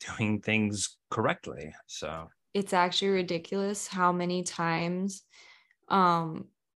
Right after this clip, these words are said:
Speaker 2: like, I've seen, like, the, like, teachers, like, tweet things where they're just like,
Speaker 1: Mm.
Speaker 2: "I teach, like, this, this, and this in my school." And I'm like, "You know what? Twenty, even ten years ago,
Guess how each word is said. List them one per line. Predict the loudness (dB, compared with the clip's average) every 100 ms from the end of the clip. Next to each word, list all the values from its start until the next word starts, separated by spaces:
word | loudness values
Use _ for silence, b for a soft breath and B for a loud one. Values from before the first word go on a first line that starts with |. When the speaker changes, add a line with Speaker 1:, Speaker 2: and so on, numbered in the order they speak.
| _
Speaker 2:
like, | 0 0 4
I've | 2 2
seen, | -2 0 0 0 -2 -4 -12 _ _ _ _ _ 6
like, | 6 6 -6 _ _ _ _ _ _
the, | 4 4 4 4
like, | 0 0
teachers, | -2 0 4 4 4
like, | 2 0
tweet | -2 -2 0 4
things | 4 4 2 0
where | 0 2
they're | 4 2
just | 0
like, | -2 -2 _
Speaker 1:
Mm. | 0 2 0 -4 _ 4
Speaker 2:
"I | 4 4
teach, | 2 2 2 -6 0
like, | 4 6 4 0 -12 2
this, | 4 4 4
this, | 2 4
and | 6 6
this | 6 4 0
in | 2
my | 2 2
school." | 0 0 2 2
And | 0
I'm | 2 4
like, | 4 2 -6 _ B B B
"You | 0 4
know | 6 6 8
what? | 6 6 4 0 -4 _ _ _ _ _
Twenty, | 0 2 2 2 0 2
even | 2 4 2
ten | 2 2 4
years | 4 4 2
ago, | 0 2 2 0 -2